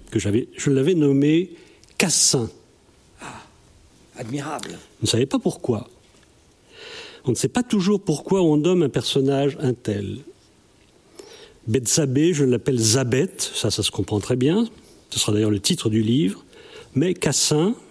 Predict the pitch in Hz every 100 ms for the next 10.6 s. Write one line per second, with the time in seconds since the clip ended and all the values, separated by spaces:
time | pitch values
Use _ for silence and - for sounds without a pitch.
0 | - 127 123 165 - 147 175 151 - 139
1 | 110 127 151 214 - - - - - _
2 | - 117 117 165 190 - 139 117 - 175
3 | 151 185 - _ _ _ _ _ _ -
4 | 190 240 202 160 139 - - 104 98 -
5 | - - - _ _ _ _ - - _
6 | - - - - - - - 190 214 247
7 | 202 185 220 220 151 - 233 226 - 175
8 | - 208 - 131 - 196 - 160 - 135
9 | 160 175 143 135 123 131 143 151 - 104
10 | 131 107 92 - -